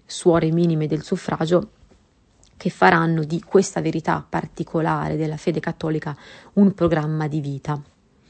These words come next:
Ma, eh, il purgatorio, eh, e la preghiera soprattutto per le anime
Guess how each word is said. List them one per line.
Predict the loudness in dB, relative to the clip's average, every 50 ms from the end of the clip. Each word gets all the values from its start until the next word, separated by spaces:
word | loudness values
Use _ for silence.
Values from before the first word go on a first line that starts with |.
| _ _ _ _ _ _ -18 -18 -18 _ _ _ 2
Ma, | 6 6 8 6 6 2
eh, | -4 -4 -2 -2 -2
il | -2 -2 -4 -4 -6
purgatorio, | -4 -2 0 0 2 2 0 0 0 -2 0 0 -2 -2 0 0 0 -2 -2 -4 -6 _ _ _ _ _ _ _ _ _
eh, | -8 -6 -6 -6 -6 -8 -10 -12 -14 -8 0
e | 4 6 6 4 4 -2 _ _ _ _ _ _ -8
la | -6 -4 -4 -4 -4
preghiera | -4 -4 0 2 2 2 2 0
soprattutto | -2 -8 -8 -10 -10 -10 -4 -4 -4 -4 -4 -6 -12
per | -4 2 4 4 4
le | 4 0 0
anime | 2 2 2 2 2 0 -2 -4 -6